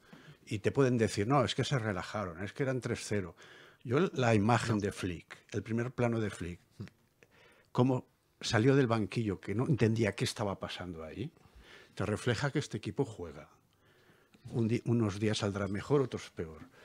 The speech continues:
Speaker 1: Pero la forma de atacar el, el, la defensa adelantada es una defensa de, que, que se ha trabajado a pesar del poco tiempo que tuvo Manolo, ¿no? Porque es, es cierto la queja del, de la última, cuando ha-, habló de la Copa del Rey el partido del jueves, ¿no? Que no tiene,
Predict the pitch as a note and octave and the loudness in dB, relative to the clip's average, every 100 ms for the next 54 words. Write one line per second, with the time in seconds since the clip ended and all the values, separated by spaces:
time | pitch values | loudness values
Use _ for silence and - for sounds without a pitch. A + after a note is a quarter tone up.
0 | - _ _ _ - F#2+ F#2+ F#2+ - - | -20 _ _ _ -2 0 0 -2 -6 -6
1 | G#2 - B2+ C#3+ D#3+ B2+ G#2 G2 - F2+ | -4 -2 0 2 4 4 2 -2 -4 -8
2 | E2+ E2 - - F#2 F2+ - G#2+ C3 A2 | -8 -12 -10 -8 -6 -6 -6 -4 -2 -4
3 | F2+ E2 F2+ G#2+ B2+ A#2 F2+ F2+ F2+ B2 | -6 -8 -10 -8 -4 -4 -4 -10 -6 -4
4 | A2+ F#2 - F2 - - - F#2 G#2 G2+ | -4 -6 -12 -16 -10 -8 -8 -4 -4 -4
5 | - F#2+ C#3+ - F#2+ G2 - G#2+ B2+ G#2 | -6 -4 -4 -4 -4 -4 -6 -4 -4 -4
6 | - F#2+ F#2 F#2+ F2+ A#2 F2 F#2+ G2 F#2+ | -4 -4 -2 -4 -4 -4 -4 -4 -6 -8
7 | D#2+ D#2+ D#2 E2 F2+ - _ - - F#2+ | -10 -14 -14 -14 -14 -14 _ -20 -14 -10
8 | F2 - B2 A2+ - G#2 G#2+ C3 G2+ - | -8 -4 -2 -2 0 -2 0 0 0 -2
9 | F#2+ A2+ G#2+ F#2+ F2+ - - - - - | -4 -4 -4 -6 -10 -16 -20 -20 -20 -20
10 | - - G2 - G#2 G2 F2+ F#2 F2+ G2+ | -20 -18 -16 -16 -10 -8 -4 -4 -4 -6
11 | F2 - - - F2+ E2+ F2 E2+ - F2+ | -8 -12 -18 -12 -8 -8 -8 -10 -8 -8
12 | - F2 F#2 F#2+ A2 G2 - F#2 F2+ F#2+ | -6 -4 -4 -4 -4 -6 -8 -10 -10 -6
13 | G#2+ A#2 G2 E2 F2 E2+ - - F2+ E2+ | -4 -4 -6 -8 -10 -10 -14 -12 -12 -12
14 | - F2+ G2 - F2 F#2+ G2 | -14 -14 -12 -10 -8 -6 -6